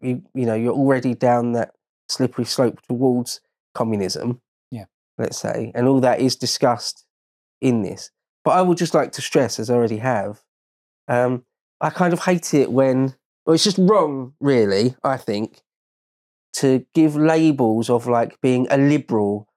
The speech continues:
Speaker 1: or a socialist or a communist or a republican or anything to sort of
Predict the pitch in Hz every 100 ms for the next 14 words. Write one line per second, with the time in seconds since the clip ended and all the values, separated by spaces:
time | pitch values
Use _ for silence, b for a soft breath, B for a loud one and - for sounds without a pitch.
0 | _ - 127 123 - 143 131 - 101 101
1 | - - _ _ _ _ _ _ _ 135
2 | 127 - 135 156 135 120 - 135 131 131
3 | 123 - 135 127 - 107 101 101 110 117
4 | - - - 120